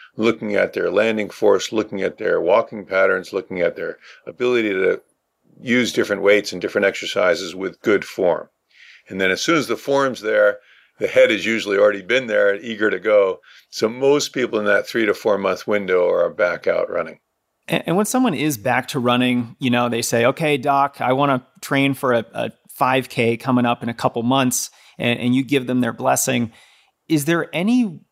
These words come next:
Speaker 2: ways in which they should be modifying their running training because of their prior meniscus injury? Or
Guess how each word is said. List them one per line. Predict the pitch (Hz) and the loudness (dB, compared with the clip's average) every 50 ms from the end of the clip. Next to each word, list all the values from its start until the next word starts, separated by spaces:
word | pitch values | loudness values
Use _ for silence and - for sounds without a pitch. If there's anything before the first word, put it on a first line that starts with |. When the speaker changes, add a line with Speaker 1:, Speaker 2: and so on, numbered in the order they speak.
| _ _ _ _ _ - | _ _ _ _ _ -12
Speaker 2:
ways | 127 123 120 127 131 131 135 139 139 120 | -10 -6 -2 0 2 2 2 2 2 0
in | 131 127 123 113 | 0 0 0 0
which | 113 127 127 123 - - - | 0 0 -2 -2 -4 -4 0
they | 123 117 117 | 0 0 0
should | - - - 131 117 107 | 0 0 0 0 2 2
be | 117 110 | 0 0
modifying | 110 113 117 117 113 120 123 123 - - 135 123 123 120 123 120 120 120 120 113 - - | 0 0 2 2 2 2 2 0 0 0 0 2 2 2 2 2 2 2 0 -2 -4 -6
their | - 117 120 113 113 113 | -2 0 2 2 2 0
running | 110 117 113 120 127 131 135 131 | -2 0 0 2 2 2 2 0
training | - - - 131 127 127 127 131 135 139 139 139 - _ _ _ _ - | -2 -2 -2 0 0 2 2 0 0 -2 -4 -8 -12 _ _ _ _ 0
because | 123 113 - - - 123 123 131 127 | 0 0 -2 0 2 4 4 4 2
of | 139 123 117 | 0 -2 0
their | 127 123 113 | 0 0 0
prior | - - - 123 110 110 120 123 131 131 127 | -2 -2 0 2 2 2 2 2 0 0 -2
meniscus | 127 - 127 120 123 131 - - - 139 - 147 | -2 0 2 2 2 2 0 -2 -2 -2 0 0
injury? | 143 143 131 139 151 156 156 156 151 - | 0 0 0 0 0 2 2 0 -2 -4
Or | - 127 123 123 123 120 113 | -2 0 2 2 2 2 0